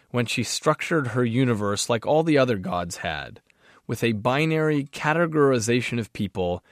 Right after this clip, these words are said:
into good and evil. But it didn't take long for her to realize that humans could be good in many ways and simultaneously corrupt and mean-spirited in other ways.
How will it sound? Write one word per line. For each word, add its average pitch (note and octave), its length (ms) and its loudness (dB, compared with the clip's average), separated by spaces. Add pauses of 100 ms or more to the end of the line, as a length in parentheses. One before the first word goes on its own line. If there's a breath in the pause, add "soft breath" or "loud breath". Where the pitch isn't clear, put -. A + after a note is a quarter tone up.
(180 soft breath)
into G#2 220 -6
good A2+ 500 2 (100)
and G2+ 180 -8
evil. C#2 420 -12 (1040 loud breath)
But E3 140 4
it E3 80 -2
didn't C#4 240 0
take A3+ 240 0
long D3 420 4
for D3 260 -2
her D3 120 4
to C#3+ 80 4
realize G#2+ 760 0 (280 soft breath)
that D3+ 140 2
humans G#3 360 2
could F3+ 180 0
be D3+ 280 0 (280 soft breath)
good D3+ 260 4
in E3+ 140 2
many A#2+ 240 0
ways D#3 460 0 (240 soft breath)
and G#2+ 120 -4
simultaneously C3+ 1040 0
corrupt B2+ 540 0
and A2 180 0
mean-spirited A2+ 840 -2
in - 160 -6
other F#3+ 200 0
ways. F2+ 400 -10